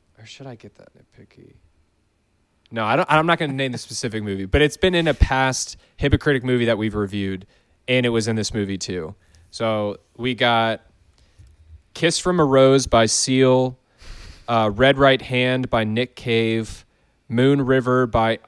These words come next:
Audrey Hepburn, or Ooh La La by The Faces.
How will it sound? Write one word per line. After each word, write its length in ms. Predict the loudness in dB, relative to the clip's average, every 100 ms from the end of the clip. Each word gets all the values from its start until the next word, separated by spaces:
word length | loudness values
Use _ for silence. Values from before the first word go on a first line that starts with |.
| 0
Audrey 400 | 0 2 -2 -2
Hepburn, 680 | -4 -4 -4 -4 -2 -4 -6
or 380 | -4 -2 -2 -4 -4
Ooh 140 | -4
La 180 | 0 0
La 300 | 0 -2 -2
by 160 | -4 -6
The 120 | -8
Faces. 800 | -10 -10 -8 -12 -14 -14 -16